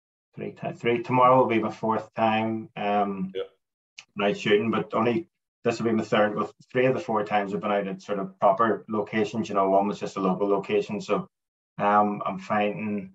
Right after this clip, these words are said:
Speaker 1: it's, it's severely limited. But we've a week, we've a week booked in Connemara for the end of September, so I'll, I'll, we have the, the in-laws coming down.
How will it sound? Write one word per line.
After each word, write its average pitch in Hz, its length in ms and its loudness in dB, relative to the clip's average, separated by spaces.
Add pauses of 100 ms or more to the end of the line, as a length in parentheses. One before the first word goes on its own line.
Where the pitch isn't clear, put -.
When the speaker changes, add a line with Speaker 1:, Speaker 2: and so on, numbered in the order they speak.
(140)
Speaker 1:
it's, - 280 -8
it's - 300 -12
severely 101 380 2
limited. 98 360 2
But 101 320 2
we've 101 120 -2
a 104 60 2
week, 104 320 -2 (520)
we've 202 120 -4
a 208 60 -2
week 104 240 2
booked 101 240 -2
in 95 140 -8
Connemara 95 760 4
for 101 60 -10
the 95 80 -2
end 90 140 -2
of 90 60 -8
September, 92 540 -2
so 95 400 -2
I'll, 92 340 -4 (560)
I'll, 90 460 2
we 98 120 -2
have 98 200 2
the, 95 340 0 (220)
the 87 160 -4
in-laws 98 380 2
coming 101 300 -4
down. 101 420 0